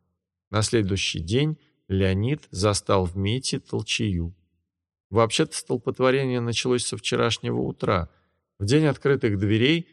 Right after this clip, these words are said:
в аудиториях и лабораториях преподаватели и студенты знакомили абитуриентов с вузом. Но все изменило сообщение о начавшейся войне, а потом состоялся митинг.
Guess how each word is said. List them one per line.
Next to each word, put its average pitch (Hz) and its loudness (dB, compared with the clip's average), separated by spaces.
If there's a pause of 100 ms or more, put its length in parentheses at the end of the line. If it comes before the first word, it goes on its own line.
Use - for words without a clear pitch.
(180)
в 95 -6
аудиториях 120 0
и - -4
лабораториях 104 0
преподаватели 101 0
и - -4
студенты 117 -2
знакомили 110 -2
абитуриентов 101 -4
с - -8
вузом. 92 -10 (760)
Но 110 2
все 160 2
изменило 131 2
сообщение 131 2
о 117 0
начавшейся 110 0
войне, 107 0 (500)
а - -2
потом 151 2
состоялся 107 0
митинг. 95 -4